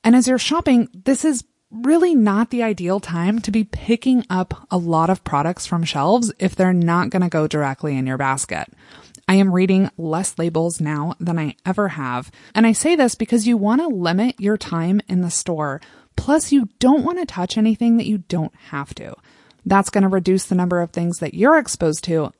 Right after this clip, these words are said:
and it's gonna help protect other shoppers who will be touching those products that you put back on the shelves.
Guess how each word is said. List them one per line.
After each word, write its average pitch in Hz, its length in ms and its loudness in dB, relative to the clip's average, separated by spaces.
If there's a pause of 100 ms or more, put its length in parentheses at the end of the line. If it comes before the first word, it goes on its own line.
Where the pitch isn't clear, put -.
and 370 180 -2
it's 330 140 -2
gonna 233 180 0
help 208 320 -2
protect - 480 -6 (160)
other 277 220 2
shoppers 156 560 0 (380)
who 202 120 6
will 180 140 4
be 185 160 0
touching 185 420 -2
those 165 160 0
products 156 460 -6
that - 160 -10
you 160 120 -4
put - 300 -10
back 175 300 -6
on - 100 -10
the - 80 -10
shelves. - 500 -10